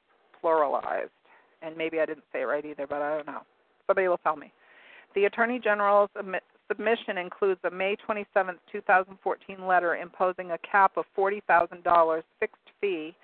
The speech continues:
for briefing and oral argument, and an additional ten thousand for any en banc, E N B A N C,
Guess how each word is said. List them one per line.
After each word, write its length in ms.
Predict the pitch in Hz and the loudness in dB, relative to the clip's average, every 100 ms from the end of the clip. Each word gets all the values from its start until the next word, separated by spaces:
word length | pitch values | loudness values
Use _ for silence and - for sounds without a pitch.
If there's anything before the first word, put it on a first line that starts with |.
| _ - _ - | _ -20 _ -4
for 140 | 180 | -4
briefing 580 | - 196 214 - 220 208 | -2 -4 -4 -6 -8 -6
and 100 | 165 | -6
oral 360 | 107 180 180 | 2 4 4
argument, 580 | 180 160 165 170 175 170 _ _ - - | 4 4 4 -2 -6 -6 _ _ -18 -6
and 120 | 185 | -4
an 140 | 185 185 | -2 -2
additional 680 | 180 208 226 208 175 165 - - | 0 -2 -2 -2 2 2 0 -4
ten 180 | 233 240 | -4 0
thousand 400 | 185 160 165 170 - | 4 4 2 -10 -6
for 120 | - 202 | -6 -4
any 380 | 196 196 202 _ _ _ _ 185 | -6 -8 -12 _ _ _ _ 6
en 340 | 196 202 208 - | 6 6 2 4
banc, 320 | 185 185 190 - - _ _ _ _ _ _ _ - | 6 6 -2 -16 -20 _ _ _ _ _ _ _ -10
E 200 | 202 190 | -6 -2
N 280 | 180 170 170 | 0 -2 -4
B 200 | 180 180 | -4 0
A 260 | 175 175 170 | 2 2 0
N 120 | 170 _ | -2 _
C, 300 | - 151 160 | -10 -8 -10